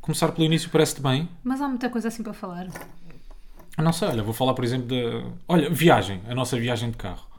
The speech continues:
Speaker 1: Porque eu estou-me a lembrar agora, porque eu fui sempre muito devagar,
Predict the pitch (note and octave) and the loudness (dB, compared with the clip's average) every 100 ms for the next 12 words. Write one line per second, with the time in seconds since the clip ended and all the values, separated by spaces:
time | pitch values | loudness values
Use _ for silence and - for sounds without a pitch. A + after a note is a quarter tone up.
0 | - - - - - - A#2+ B2+ B2+ B2+ | -20 -20 -20 -20 -8 -4 0 4 4 6
1 | B2+ B2 A#2 B2+ C3+ - G#2+ A2+ - G2 | 6 6 4 4 2 -6 -6 -4 -2 -2
2 | - A2+ A#2 G#2+ G#2 F2+ G2 F#2+ F#2 F#2 | 0 2 2 0 -4 -2 -2 -2 -2 0